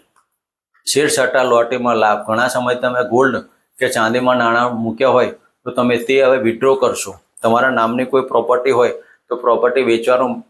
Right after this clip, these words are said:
વિચાર પણ આ મગજમાં આવશે. પ્રોપર્ટીના લાભ પણ મળી શકે છે. કુંભ રાશિના જાતકોએ આ સમય દરમિયાન કુટુંબની તકલીફો થોડીક ઉપસ્થિત થાય.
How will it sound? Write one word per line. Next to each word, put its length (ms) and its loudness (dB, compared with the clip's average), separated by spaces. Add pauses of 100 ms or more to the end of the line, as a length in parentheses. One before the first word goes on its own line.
વિચાર 300 0
પણ 120 0
આ 60 2
મગજમાં 460 0
આવશે. 340 -4 (520)
પ્રોપર્ટીના 540 0
લાભ 320 -2
પણ 140 2
મળી 260 -2
શકે 300 -8
છે. 220 -14 (460)
કુંભ 220 2
રાશિના 400 0
જાતકોએ 540 0
આ 80 4
સમય 280 -4
દરમિયાન 420 -4 (1500)
કુટુંબની 440 -2
તકલીફો 460 -2
થોડીક 280 0
ઉપસ્થિત 540 -4
થાય. 300 -2